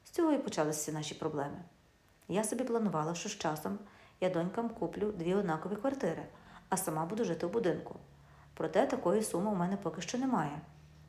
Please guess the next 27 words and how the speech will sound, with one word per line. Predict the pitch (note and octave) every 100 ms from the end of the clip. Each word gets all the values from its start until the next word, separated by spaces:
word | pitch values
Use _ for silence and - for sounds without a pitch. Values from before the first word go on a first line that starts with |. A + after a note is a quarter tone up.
| -
І | E3+
я | G3
думала, | G3+ D#3+ E3
що | G3 -
якийсь | E3+ A3 A3
час | D#3+ D#3
дівчата | E3+ F#3+ D#3+ D#3
мої | G#3 C#4+
разом | E4 D#4 C4
поживуть, | G3+ G3 E3 D#3+ - - - -
там | - G3+
і |
дві | G#3+ D#4+
сім'ї | D#4 G#3 F3
помістяться. | D#3+ D#3 D3+ - - - - - - - -
Та | -
такий | D#3 D3+ A#3 D#4+
план | - D#3 F#3+ A#3+ -
не, | F3 E3 -
не | F3
сподобався | - D#3 F3 B3 A3
моїй | D#3+ F#3+
старшій | - D#3+ -
доньці | E3 D#3+ F#3+ -
і |
її | F3+ D#3
чоловікові. | D#3 G#3+ G#3 D3 D3 -